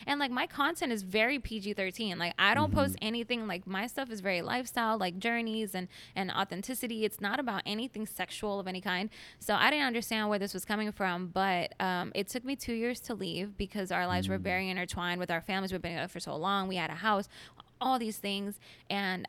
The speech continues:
Speaker 1: I chose myself and I left because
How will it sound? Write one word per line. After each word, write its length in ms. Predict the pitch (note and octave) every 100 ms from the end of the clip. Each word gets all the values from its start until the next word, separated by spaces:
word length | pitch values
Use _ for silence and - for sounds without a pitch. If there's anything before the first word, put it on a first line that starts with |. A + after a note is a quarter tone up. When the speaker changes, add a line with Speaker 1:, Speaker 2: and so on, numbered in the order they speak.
| -
Speaker 1:
I 200 | F#3+ G3
chose 380 | - G#3+ B3+ C#4+
myself 380 | C#4+ - G3+
and 100 | G3+
I 100 | F3+
left 600 | E3+ F#3+ F3+ F#3 - G#3
because 720 | G3+ G3 G3 F#3+ F#3+ G3 G3